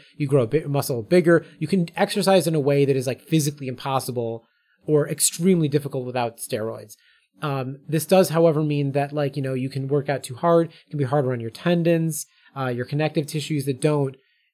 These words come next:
regenerate the same rate as your muscles. And people who do steroids nowadays, they cycle through things, so you don't have a lot of the same issues you used to.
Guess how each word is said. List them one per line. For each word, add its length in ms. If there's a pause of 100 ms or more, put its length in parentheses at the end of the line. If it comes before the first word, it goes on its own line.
(140)
regenerate 500
the 60
same 360
rate 260
as 140
your 100
muscles. 560 (400)
And 240
people 220
who 120
do 100
steroids 440
nowadays, 460
they 120
cycle 420
through 220
things, 280
so 60
you 120
don't 140
have 100
a 40
lot 120
of 60
the 60
same 180
issues 280
you 120
used 280
to. 200